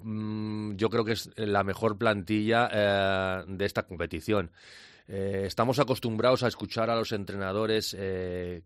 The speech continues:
que cada vez que viene un transatlántico de arriba, "Es que este es, es, eh, un super equipo", es que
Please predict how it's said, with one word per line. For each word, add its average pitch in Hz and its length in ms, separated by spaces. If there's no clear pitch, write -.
que 95 160
cada 92 200
vez 104 120
que 110 100
viene 104 240
un 101 140
transatlántico 95 680
de 92 80
arriba, 101 320
"Es 107 100
que 120 120
este 110 220
es, - 120
es, 101 340
eh, 95 320
un 98 140
super 90 300
equipo", 101 360
es 101 100
que 104 120